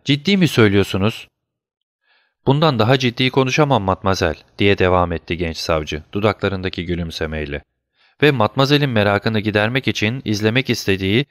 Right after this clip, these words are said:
benim de tutkularımı tatmin etmek için yürüttüğüm o önemli davalar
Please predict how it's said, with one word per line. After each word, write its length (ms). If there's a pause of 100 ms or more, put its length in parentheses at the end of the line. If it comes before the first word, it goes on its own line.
(340)
benim 240
de 80
tutkularımı 600
tatmin 420
etmek 320
için 200
yürüttüğüm 640
o 200
önemli 360
davalar 600